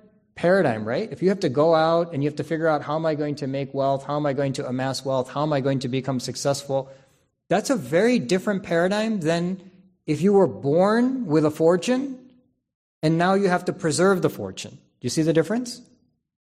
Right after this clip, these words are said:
Right? These are two, the two different conversations. If somebody comes to you and says, "I want to be wealthy," right? First question is, do you already have wealth or are you trying to find wealth?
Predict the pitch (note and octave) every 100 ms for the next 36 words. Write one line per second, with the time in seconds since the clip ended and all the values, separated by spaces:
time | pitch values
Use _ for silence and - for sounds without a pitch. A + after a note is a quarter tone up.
0 | _ _ D#3+ E3+ D#3 E3 - - D3+ C#3+
1 | - A#3+ G3 G3 F#3+ F#3 F3 A#3+ F#3 C#3
2 | C#3 G3+ F#3 E3+ E3+ D#3+ D3 C3+ B2+ C#3
3 | D3+ D#3 C#3 A#2+ A#2+ C3+ C#3 G2 - _
4 | _ _ _ _ _ A#2 C3 F3 - _
5 | _ _ _ _ F3 G3+ - G#3+ G#3 F#3
6 | D#3 E3 C3 D3+ G3+ - - _ _ _
7 | A2+ D3+ E3 E3 F#3+ D#3+ E3+ F#3+ A3+ C#4
8 | D4 B3+ A#3 A3+ G#3+ - F3 F#3+ F3+ B2
9 | A2 -